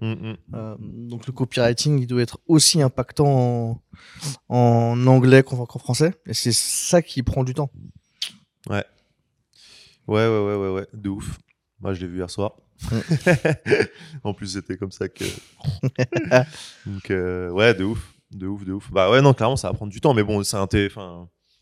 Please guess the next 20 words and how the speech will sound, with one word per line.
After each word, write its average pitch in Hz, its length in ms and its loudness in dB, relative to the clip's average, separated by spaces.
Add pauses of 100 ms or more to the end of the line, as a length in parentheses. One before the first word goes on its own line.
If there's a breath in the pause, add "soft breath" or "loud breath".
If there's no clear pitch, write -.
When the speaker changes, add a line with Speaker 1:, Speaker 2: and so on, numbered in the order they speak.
(360 soft breath)
Speaker 1:
ça 98 220 0
va 101 100 6
un 110 100 4
petit - 120 -6
peu 123 140 4
dans 107 100 2
la 101 80 2
vision 101 380 -4
qu'on 104 160 -6
a 104 100 0
de 98 160 -2
Flow - 200 -6
Modia 101 420 -2
dans 95 100 -8
les 92 60 -12
prochaines 101 400 -8
années. 120 280 4
Il 95 120 -2
faut, 110 240 2
euh, 87 260 -2